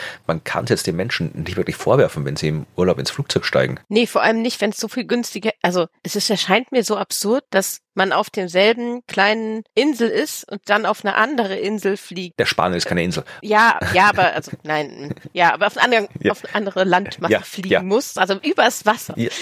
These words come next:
Speaker 2: Das, ja, nee, man kann es tatsächlich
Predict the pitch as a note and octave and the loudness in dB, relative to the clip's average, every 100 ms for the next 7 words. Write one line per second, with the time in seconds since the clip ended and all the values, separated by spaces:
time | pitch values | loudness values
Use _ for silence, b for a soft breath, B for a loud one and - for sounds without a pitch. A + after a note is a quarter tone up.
0 | B - G3+ - B B B B B A4+ | B -12 -12 -12 B B B B B 2
1 | F#4+ B3 - - A3+ A#3+ A#3 G3 - A3+ | 4 2 -4 0 2 2 0 -2 -2 -8
2 | A3+ A3+ G3 A3+ A3 A#3 G#3+ | -6 -6 -2 -2 -2 -4 -4